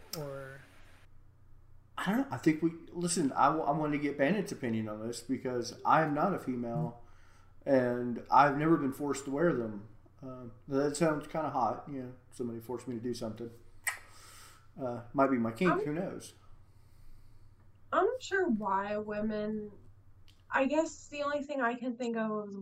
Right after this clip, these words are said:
Speaker 3: why women would be against them is because it used to be, like, uniform. Like, in certain jobs, you had to wear pantyhose under, you know, and all that, and now we're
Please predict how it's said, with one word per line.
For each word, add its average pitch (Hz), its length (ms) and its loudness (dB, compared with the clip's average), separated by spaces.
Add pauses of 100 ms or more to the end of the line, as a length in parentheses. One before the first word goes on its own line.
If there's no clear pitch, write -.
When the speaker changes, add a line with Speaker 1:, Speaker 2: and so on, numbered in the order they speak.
(220)
Speaker 3:
why 208 240 -4
women 208 380 0
would 190 140 -8
be 202 160 -10
against 196 400 -6
them 208 280 -2
is 190 200 -6
because 202 640 -8 (680)
it 214 440 2
used 214 760 -6
to 220 160 -4
be, 202 460 -10
like, 185 260 -6 (100)
uniform. 226 920 -8 (180)
Like, 202 220 -4
in 214 100 2
certain 214 380 -4
jobs, 196 380 -10
you 196 120 -20
had 190 460 2
to - 140 -10
wear 208 480 -10 (360)
pantyhose 196 520 -16
under, 190 520 -2 (140)
you 214 120 -8
know, 190 120 -14 (1040)
and 208 120 0
all 190 200 -2 (320)
that, - 80 -14
and 208 100 -8
now 196 240 -8
we're 196 280 -14